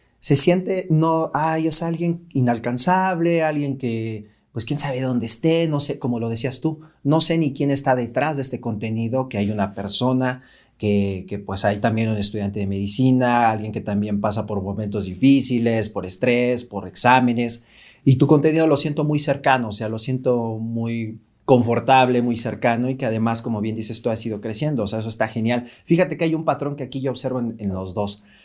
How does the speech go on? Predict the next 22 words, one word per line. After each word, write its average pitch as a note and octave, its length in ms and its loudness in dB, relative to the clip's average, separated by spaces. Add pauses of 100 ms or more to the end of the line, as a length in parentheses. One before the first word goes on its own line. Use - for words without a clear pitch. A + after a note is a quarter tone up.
(120)
como A2+ 240 4
que A2+ 120 -2
los A#2 160 0
dos C3 160 0
comenzaron, A2+ 680 0
lo G#2+ 120 -6
digo A#2+ 180 -2
con G#2+ 140 -6
mucho A2 260 -6
cariño, G#2 400 -6
eh, G#2 80 -8
respeto, G#2 440 -4
como G2+ 140 -4
que G#2+ 80 -8
los G#2+ 100 -6
dos B2 120 -6
comenzaron G#2+ 460 -2
de F#2+ 140 -4
closet, F#2+ 480 -2
¿no? F#2+ 220 -6
O B2 60 -6
sea, F2 320 -6